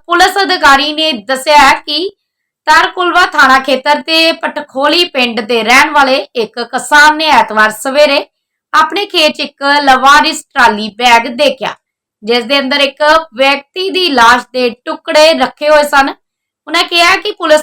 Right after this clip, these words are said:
ਨੇ ਸੂਟਕੇਸ ਤੇ ਲੱਗੇ ਜਹਾਜ਼ ਕੰਪਨੀ ਦੇ ਟੈਗ ਰਾਹੀਂ ਮ੍ਰਿਤਕ ਦੀ ਪਛਾਣ ਕੀਤੀ। ਅਧਿਕਾਰੀ ਦੇ ਅਨੁਸਾਰ ਜਦੋਂ ਪੁਲਿਸ ਨੌਸ਼ਾਦ ਦੇ ਘਰ ਪਹੁੰਚੀ ਤਾਂ ਉਸਦੀ ਪਤਨੀ ਰਜੀਆ ਨੇ ਸ਼ੁਰੂ 'ਚ ਦਾਅਵਾ ਕੀਤਾ ਕਿ ਉਹ ਪਿਛਲੀ ਰਾਤ ਬਾਹਰ ਗਿਆ ਸੀ।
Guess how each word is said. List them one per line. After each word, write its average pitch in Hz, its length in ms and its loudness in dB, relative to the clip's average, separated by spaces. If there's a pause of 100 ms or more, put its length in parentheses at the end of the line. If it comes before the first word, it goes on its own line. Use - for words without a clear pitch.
ਨੇ 302 240 0
ਸੂਟਕੇਸ 254 460 -6
ਤੇ 247 180 -4
ਲੱਗੇ 262 400 -2
ਜਹਾਜ਼ 254 380 2
ਕੰਪਨੀ 226 420 -6
ਦੇ 226 200 -4
ਟੈਗ 294 340 -2
ਰਾਹੀਂ 269 260 2
ਮ੍ਰਿਤਕ 311 560 -6
ਦੀ 269 200 -6 (100)
ਪਛਾਣ 226 600 0
ਕੀਤੀ। 311 400 -10 (480)
ਅਧਿਕਾਰੀ 247 440 0
ਦੇ 320 140 0
ਅਨੁਸਾਰ 320 480 2
ਜਦੋਂ 320 300 2
ਪੁਲਿਸ 294 360 0
ਨੌਸ਼ਾਦ 269 640 2
ਦੇ 302 160 0
ਘਰ 254 240 2
ਪਹੁੰਚੀ 269 500 -6
ਤਾਂ 311 180 2
ਉਸਦੀ 233 300 -6 (120)
ਪਤਨੀ 285 560 -4
ਰਜੀਆ 247 420 -2
ਨੇ 233 200 -6 (100)
ਸ਼ੁਰੂ 285 280 -10
'ਚ 320 220 -4 (480)
ਦਾਅਵਾ 269 280 4
ਕੀਤਾ 330 380 -2
ਕਿ 370 160 -8
ਉਹ 370 200 0
ਪਿਛਲੀ 320 460 -6
ਰਾਤ 247 340 2 (160)
ਬਾਹਰ 247 260 4
ਗਿਆ 277 300 0
ਸੀ। 330 200 -6